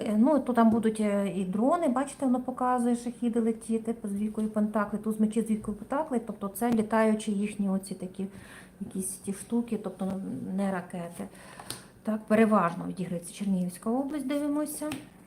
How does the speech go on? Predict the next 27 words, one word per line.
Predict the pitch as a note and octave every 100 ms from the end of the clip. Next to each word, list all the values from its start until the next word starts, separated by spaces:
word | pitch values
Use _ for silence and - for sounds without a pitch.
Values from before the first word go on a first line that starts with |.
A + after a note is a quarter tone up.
| - - - -
Відбиття. | A#3 B3 A#3 D4 - G#3 F3+ F3+
Тут | C#4 D4+
іде, | A3+ G#3 G3
бачите, | B3+ - A3
теж | G#3+ G3 F#3+
іде | F#3
карта | F#3 F#3+ F#3 F#3
старший | F#3 F#3 F#3
аркан | - F#3 F3+
Михай-, | F#3 G#3 G3 G3
Архангел | F3+ F#3+ F3+ F3
Михаїл, | G3 B3+ F4
так | C4+
як | C#4 C4+
і |
там | C4 C4+ B3+
люди | B3
закохані. | A#3 B3 B3+ A#3+ A#3 A#3 - - - - - - -
Тут | C4+
іде | A#3 G#3+
мова | G#3 A3 A3
про | G3
відбиття. | F#3+ F#3 F#3 - F#3+ F#3 A3+ D#4 - - - - - - - - - - B3+
Новини. | C#4+ C#4+ B3 G#3+ F#3+ G3+
Новини | G#3+ A3 B3+ B3+
про | - A3
що? | - - C4 D#4